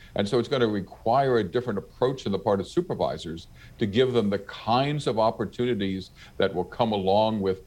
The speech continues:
the, the things that will most attract the younger folks to be able to come in and stay. Now, one of the things that's important to note, too, on top of that, is that the, the private sector has this problem as well. Uh, younger people of Generation Z in particular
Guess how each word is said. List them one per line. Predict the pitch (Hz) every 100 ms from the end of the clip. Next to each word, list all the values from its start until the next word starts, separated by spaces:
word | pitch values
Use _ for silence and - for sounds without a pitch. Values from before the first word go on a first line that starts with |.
| - -
the, | 90 - -
the | 107
things | - 120 110 107
that | 104
will | 95
most | 95 104 -
attract | 92 - 101 101 - - - -
the | 92
younger | 92 98 101 98
folks | - - 95 92
to | - 90
be | 92
able | 90 -
to | -
come | 87 90
in | 80
and | 76
stay. | - 85 76 76 - - -
Now, | 120
one | 104 170
of | 190
the | 165
things | 120
that's | 101
important | 98 135 123
to | 98 95
note, | 82
too, | - 131
on | 90
top | 85 78
of | 80
that, | 80 87
is | 82
that | 98 - - - -
the, |
the | 101 101
private | - 143 185 170
sector | - 113 - 82
has | 98 104 101
this | - 87 -
problem | - 98 92 95 76
as | 80 80
well. | 85 95 76 52 - - - -
Uh, | - -
younger | 110 123 160 165
people | 135 127 127 123
of | 98
Generation | 80 113 104 98 98 87
Z | 78 117
in | 113
particular | 104 104 117 123 117 117